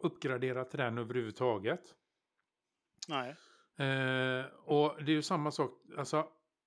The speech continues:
Speaker 1: <clears throat> jag har ju också valt sida. Som du säger då, du betalar för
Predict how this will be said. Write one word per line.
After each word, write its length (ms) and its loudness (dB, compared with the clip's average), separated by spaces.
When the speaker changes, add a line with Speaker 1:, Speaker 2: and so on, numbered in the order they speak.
Speaker 1:
<clears throat> 560 -16
jag 160 4
har 60 10
ju 80 10
också 260 2
valt 520 -2
sida. 560 0
Som 240 -4
du 180 0
säger 300 0
då, 80 -2
du 120 -8
betalar 560 0
för 340 -2